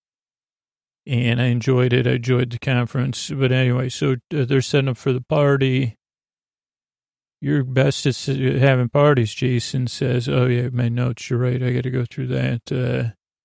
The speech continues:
I'm not good at much. Kitchen Professor Chidi. Ethics one oh one, Michael's a jerk. Uh, party setup, I am the best. Oh, so she does take Jason's words to heart. Uh, then we have Eleanor and Chidi,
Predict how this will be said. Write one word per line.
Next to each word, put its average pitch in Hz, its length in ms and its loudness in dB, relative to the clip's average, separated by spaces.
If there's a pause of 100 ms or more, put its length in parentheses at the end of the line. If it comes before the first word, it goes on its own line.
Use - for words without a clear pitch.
(560)
I'm 131 140 0
not 131 160 0
good 123 160 2
at 120 80 0
much. 123 720 0
Kitchen 170 380 -2
Professor 147 500 0
Chidi. 135 800 -2 (640)
Ethics 135 460 -2
one 131 160 2
oh 127 60 2
one, 127 220 2
Michael's 123 460 0
a 139 60 -4
jerk. 127 680 0
Uh, 127 360 0 (120)
party 135 320 2
setup, 127 640 2
I 131 140 2
am 139 280 4
the 120 100 2
best. 123 560 -2
Oh, 139 200 2
so 120 340 0
she 143 300 -6
does 135 280 2
take 127 440 -2
Jason's 131 580 -4
words 127 360 -2
to 131 120 -2
heart. 135 560 0 (1400)
Uh, 120 720 0
then 131 260 0
we 131 120 2
have 127 160 2
Eleanor 131 460 2
and 123 180 -2
Chidi, 175 640 0